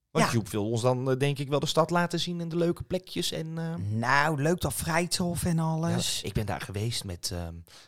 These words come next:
Speaker 1: eh, met, hoe heet die man met die gitaar? Nee, die, geen gitaar. Hoe
Speaker 2: André
Speaker 1: <laughs>
Speaker 2: Rieu.
Speaker 1: André Rieu.
Speaker 2: Ja.
Speaker 1: Hoe heet dat ding nou?
Speaker 2: Ja, viool.
Speaker 1: Een viool.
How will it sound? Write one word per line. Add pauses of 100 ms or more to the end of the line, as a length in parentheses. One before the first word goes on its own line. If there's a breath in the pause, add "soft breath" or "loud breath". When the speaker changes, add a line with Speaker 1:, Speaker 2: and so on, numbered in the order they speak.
(120 loud breath)
Speaker 1:
eh,
met,
hoe
heet
die
man
met
die
gitaar?
Nee,
die,
geen
gitaar.
Hoe (100)
Speaker 2:
André (140)
Speaker 1:
<laughs>
Speaker 2:
Rieu.
Speaker 1:
André (160)
Rieu.
Speaker 2:
Ja.
Speaker 1:
Hoe
heet
dat
ding
nou?
Speaker 2:
Ja,
viool.
Speaker 1:
Een
viool.